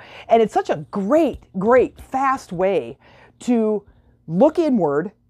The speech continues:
and go, "How do I feel?" And then give me a number. And this is,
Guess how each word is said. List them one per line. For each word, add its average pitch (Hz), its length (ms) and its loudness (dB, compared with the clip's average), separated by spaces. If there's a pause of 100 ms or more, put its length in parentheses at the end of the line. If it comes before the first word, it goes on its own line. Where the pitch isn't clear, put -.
(100)
and 202 160 -2
go, 196 220 4
"How 208 300 -2
do 302 140 2
I 269 100 0
feel?" 156 460 -4
And 196 160 -4
then 175 180 -4
give 214 240 0
me 208 220 -2
a 165 140 -4
number. 160 640 -2 (680)
And 208 420 2 (120)
this 170 420 -2
is, 415 320 -4